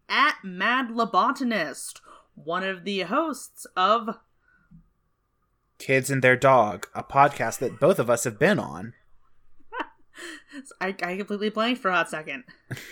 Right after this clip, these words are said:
Speaker 1: The first question she asked is, "Are these teens and Rabbit competent enough to solve a mystery?"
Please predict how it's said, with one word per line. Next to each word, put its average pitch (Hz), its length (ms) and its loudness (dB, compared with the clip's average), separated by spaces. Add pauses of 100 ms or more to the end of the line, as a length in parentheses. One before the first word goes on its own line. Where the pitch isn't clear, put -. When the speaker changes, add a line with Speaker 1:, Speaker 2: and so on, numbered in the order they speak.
(920)
Speaker 1:
The 220 220 -6
first 277 300 -4
question 294 480 -2
she 240 180 -6
asked 302 540 -2
is, 254 500 -2 (540)
"Are 277 220 0
these 330 280 -2
teens 262 580 -4
and 160 300 -8
Rabbit 170 480 -2
competent 381 580 0
enough 165 320 -6
to 254 120 -4
solve 170 260 2
a 185 80 -2
mystery?" 170 640 -4